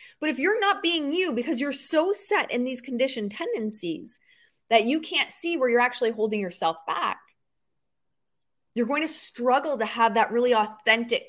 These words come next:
brand. And one way I see this also happen in business is people start to feel like the sle-, sleazy salesperson, right? They're like, "I hate sales." I'm like, "What do you mean? Sales is serving. Sales is helping someone. Every time I buy something from someone, I'm like,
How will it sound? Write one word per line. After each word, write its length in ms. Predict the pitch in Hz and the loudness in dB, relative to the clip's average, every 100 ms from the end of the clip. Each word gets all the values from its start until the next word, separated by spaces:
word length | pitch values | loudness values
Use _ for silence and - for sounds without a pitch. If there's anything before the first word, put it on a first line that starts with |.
| 151 | -8
brand. 420 | 185 214 202 175 | -4 -2 -2 -2
And 360 | - 202 208 190 | -2 0 -2 -2
one 200 | 220 254 | -2 0
way 120 | 277 | 0
I 100 | 254 | 2
see 220 | 240 240 | 2 0
this 160 | 214 208 | 0 0
also 380 | 190 202 247 220 | 0 -2 -2 -2
happen 320 | 196 190 185 | -2 -2 -6
in 100 | 180 | -6
business 380 | 196 202 190 185 | -6 -6 -4 -4
is 100 | 185 | -6
people 460 | - 185 190 190 - - _ | -10 -8 -6 -6 -8 -20 _
start 260 | - 247 254 | 2 2 2
to 40 | |
feel 160 | 285 269 | 2 2
like 160 | 226 | 2
the 60 | 220 | 4
sle-, 340 | - 202 208 - | 4 2 -2 2
sleazy 400 | - 214 208 190 | 4 4 2 0
salesperson, 680 | - 151 - - - - - | 0 0 -6 -10 -10 -10 -6
right? 240 | 165 202 | -4 -2
They're 100 | 180 | 0
like, 140 | 175 196 | 0 6
"I 200 | 254 214 | 8 8
hate 420 | - 233 294 294 | 4 0 0 2
sales." 360 | - 190 143 220 | 0 0 -2 -4
I'm 60 | |
like, 140 | 233 240 | -4 2
"What 80 | |
do 60 | 494 | 2
you 80 | 539 605 | 2 2
mean? 220 | 427 170 - - - _ - | 2 0 -8 -20 -20 _ -2
Sales 320 | - 349 508 | 4 6 6
is 260 | 320 - | 8 8
serving. 600 | - 359 453 202 - - - _ _ _ _ _ | 6 6 4 2 -2 -8 -20 _ _ _ _ _
Sales 280 | - 370 440 | 4 4 4
is 140 | 330 - - | 0 -2 0
helping 520 | - 415 415 269 220 | 2 2 2 2 2
someone. 720 | 208 - 180 160 147 82 196 - - - _ | 2 2 0 -4 -10 -12 -16 -20 -20 -20 _
Every 300 | 285 349 427 | 0 2 0
time 260 | 415 392 370 | 2 0 0
I 100 | 311 | 0
buy 400 | 202 240 302 381 | -2 2 4 4
something 360 | - 294 - 233 | 2 0 -2 -8
from 140 | 226 | -6
someone, 260 | 214 220 214 | -6 -4 -4
I'm 60 | 220 | -4
like, 180 | 196 | -6